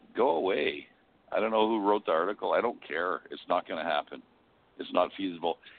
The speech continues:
If the N F L wanted a feeder league, they've got enough money that they could organize their own feeder league. Why would they pay an existing league money and try and convince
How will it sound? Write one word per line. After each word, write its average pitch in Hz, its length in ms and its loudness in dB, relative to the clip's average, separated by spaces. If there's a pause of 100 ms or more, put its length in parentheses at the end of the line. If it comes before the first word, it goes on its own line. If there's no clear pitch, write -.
(120)
If 110 180 0
the 117 140 0
N 147 140 2
F 165 160 -6
L 127 180 0
wanted 98 420 0
a 82 40 -12 (100)
feeder 107 260 -6
league, 120 380 -8 (320)
they've 117 180 -2
got 123 160 2
enough 95 280 -2 (100)
money 90 320 -8
that 80 180 -14
they 87 140 -8
could 82 160 -12
organize 82 500 -8
their 73 160 -12
own 73 240 -12
feeder 67 260 -12
league. 62 300 -18 (1500)
Why 82 200 2
would 98 160 -2
they 95 160 -2
pay 87 420 -4 (160)
an 80 140 -2
existing 90 680 -6
league 87 420 -6 (680)
money 90 640 2 (340)
and 78 360 -2 (540)
try 85 200 4
and 87 180 2
convince 85 440 -6